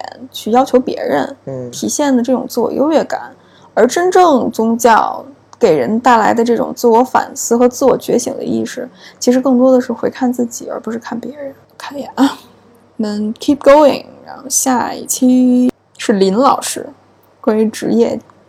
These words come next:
Speaker 1: 这，这一期节目是人，人读的最少的一期。
Speaker 2: 这是我唯一一期没有听的。
Speaker 1: <laughs> 林老师他说话特别有意思，呃，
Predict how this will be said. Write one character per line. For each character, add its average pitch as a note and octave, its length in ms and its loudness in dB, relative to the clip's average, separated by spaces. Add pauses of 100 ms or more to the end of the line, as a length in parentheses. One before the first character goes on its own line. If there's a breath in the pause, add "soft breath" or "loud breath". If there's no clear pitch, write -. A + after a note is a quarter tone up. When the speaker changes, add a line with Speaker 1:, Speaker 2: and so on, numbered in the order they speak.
(520)
Speaker 1:
这， C#4 120 4
这 D4+ 340 6
一 B3 80 4
期 C4+ 260 2
节 B3 140 4
目 A#3+ 160 0
是 B3 200 4
人， A#3 360 -2
人 G#3+ 180 0
读 A3+ 140 0
的 B3+ 100 4
最 C4+ 140 4
少 - 260 -10 (140)
的 - 80 -10
一 B2 60 -2
期。 B3 60 4
Speaker 2:
这 D#3 220 2
是 D3+ 180 0
我 C#3+ 80 4
唯 B2+ 220 2
一 D3 100 2
一 C3 40 -2
期 - 180 -6
没 C3+ 80 -2
有 C3 60 -2
听 C#3 320 -6
的。 B2+ 100 -14 (460 loud breath)
Speaker 1:
<laughs> - 1120 -6
林 A#3 100 4
老 C#4+ 160 6
师 C4 540 6 (500 loud breath)
他 B3+ 320 2
说 C4 280 4
话 C4 200 4
特 - 160 -4
别 B3 80 4
有 - 120 2
意 A#3 280 0
思， - 240 -6 (920 soft breath)
呃， - 580 -6